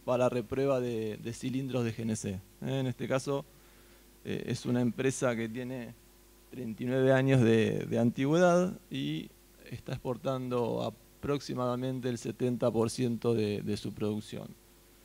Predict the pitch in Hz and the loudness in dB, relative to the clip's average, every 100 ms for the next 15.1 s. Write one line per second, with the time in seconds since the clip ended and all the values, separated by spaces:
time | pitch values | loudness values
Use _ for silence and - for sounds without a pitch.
0 | - - - - 104 - - - 147 143 | -20 -20 -20 -12 -10 -10 -12 -6 -4 2
1 | 135 127 123 135 170 - 175 202 - - | 2 2 0 0 -2 -6 -10 -10 -18 -20
2 | - - 120 123 127 120 110 120 120 127 | -20 -16 -10 -8 -2 0 6 6 8 6
3 | 131 123 120 - 110 110 107 107 107 110 | 6 4 0 -2 -4 -2 0 -2 -4 -4
4 | 110 - 131 123 120 117 113 120 127 120 | -4 -4 -2 0 0 -2 -6 -6 -6 -4
5 | 110 - - - - 131 120 120 127 127 | -6 -10 -16 -18 -16 -12 -10 -6 -4 -2
6 | 117 113 117 143 175 175 - 127 117 110 | -2 -2 -2 2 2 2 -4 -6 -6 -2
7 | 113 117 123 110 104 120 127 120 113 113 | 2 4 4 2 0 0 0 -2 -4 -4
8 | 131 120 117 107 - 120 110 - 120 135 | -4 -2 -4 -6 -10 -6 -6 -6 -8 -4
9 | 156 160 156 120 123 131 117 113 - - | -2 0 0 -2 -4 -6 -6 -8 -10 -14
10 | - - - - - - - - - - | -20 -20 -20 -20 -20 -20 -20 -20 -16 -6
11 | 113 101 - 117 120 120 - 117 110 - | -2 -2 -2 0 0 0 0 0 -2 -4
12 | 139 147 190 - - - 113 120 110 110 | -4 -4 -8 -14 -20 -10 -6 -4 -4 -4
13 | 107 107 120 131 131 120 107 110 - 123 | -6 0 4 4 2 -6 -8 -6 -2 0
14 | 120 117 135 131 127 120 113 110 107 104 | 0 -2 -4 -2 -2 -2 -2 -4 -6 -10